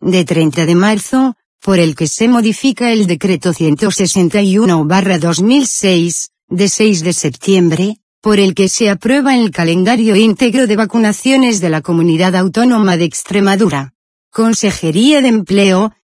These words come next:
Mujer y Políticas Sociales. Cooperación para el Desarrollo. Subvenciones. Orden del veintiuno de abril de dos mil quince por la que se convocan subvenciones a proyectos de educación para el desarrollo por el procedimiento de concurrencia competitiva para el año dos mil quince.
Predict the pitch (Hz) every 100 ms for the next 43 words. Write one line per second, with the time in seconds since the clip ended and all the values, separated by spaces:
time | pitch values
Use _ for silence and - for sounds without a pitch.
0 | - 196 190 - 254 - 208 170 208 285
1 | 233 220 214 202 196 160 208 170 127 131
2 | - - _ _ _ _ - 190 175 170
3 | - 240 269 277 233 269 262 254 233 -
4 | 240 220 156 123 123 131 _ _ _ _
5 | _ - 214 180 175 - 202 147 127 127
6 | - - _ _ _ _ - 214 226 233
7 | 196 170 170 165 156 147 156 175 220 214
8 | 190 170 151 240 269 233 208 185 202 233
9 | 302 220 220 240 - 247 185 214 202 196
10 | 214 196 202 233 220 226 220 190 185 175
11 | 214 180 170 - 247 254 240 233 214 190
12 | 175 240 262 - 233 196 190 190 175 -
13 | 247 277 277 220 214 190 170 170 - 160
14 | 190 247 240 180 214 196 160 175 - 175
15 | 156 170 214 226 190 175 165 147 180 180
16 | 214 262 277 - - 233 226 220 214 185
17 | 190 180 - 247 226 202 196 165 165 214
18 | 208 175 190 165 254 302 - 190 143 -
19 | 135 131